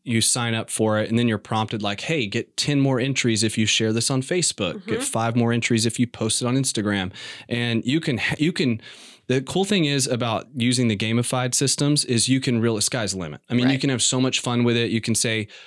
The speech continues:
Speaker 1: "A hundred, hundred extra entries if you text it to a friend,
Speaker 2: Mm-hmm.
Speaker 1: five if you post it on Instagram stories."
Speaker 2: That's
Speaker 1: So you
Speaker 2: cool.
Speaker 1: can incentivize how the level and really get
Speaker 2: Mm-hmm.
Speaker 1: people turning over. And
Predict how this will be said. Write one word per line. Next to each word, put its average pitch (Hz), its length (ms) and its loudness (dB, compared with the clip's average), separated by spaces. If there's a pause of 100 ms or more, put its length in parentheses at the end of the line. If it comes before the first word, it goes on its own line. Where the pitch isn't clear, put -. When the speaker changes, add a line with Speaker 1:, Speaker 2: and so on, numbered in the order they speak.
(220)
Speaker 1:
"A 110 60 -4
hundred, 143 580 0 (100)
hundred 151 440 0
extra 117 340 0
entries 110 480 0
if 120 240 -2
you 113 80 4
text - 400 -2
it - 80 -2
to 117 140 0
a 101 40 2
friend, 92 460 -2
Speaker 2:
Mm-hmm. 214 300 -6
Speaker 1:
five 127 420 -2
if 101 140 -2
you 110 100 2
post 117 340 -2
it 113 40 -2
on 107 100 0
Instagram 101 380 0
stories." 110 320 2
Speaker 2:
That's - 60 0
Speaker 1:
So 113 80 2
you 113 40 4
Speaker 2:
cool. - 60 -2
Speaker 1:
can 110 160 2
incentivize 107 880 0 (600)
how 123 160 -2
the 113 140 -2
level 110 460 0
and 110 200 0
really 123 260 4
get 107 180 -2
Speaker 2:
Mm-hmm. - 80 -2
Speaker 1:
people 104 440 0
turning 117 320 0
over. 139 400 2 (480)
And 120 480 -2